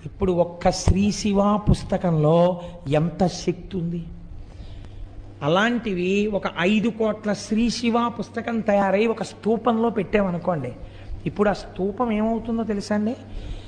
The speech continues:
అపారమైన శక్తి కేంద్రం అయిపోతుంది. ఇప్పుడు ఇది ఎవరికి పనికొస్తుంది? ఎవరు రాశారో తెలియదు,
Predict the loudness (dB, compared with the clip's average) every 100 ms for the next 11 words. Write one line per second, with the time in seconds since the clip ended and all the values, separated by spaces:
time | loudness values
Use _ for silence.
0 | -14 -16 -16 -14 -4 -2 -2 2 4 4
1 | 4 4 4 4 4 4 0 -4 -8 -4
2 | -2 2 4 4 2 0 -2 -6 -10 -12
3 | -14 -10 -6 0 2 4 2 0 -4 -6
4 | -8 -10 -10 -8 -10 -14 -20 -20 -18 -16
5 | -14 -16 -6 0 2 4 4 2 4 2
6 | 2 0 0 -2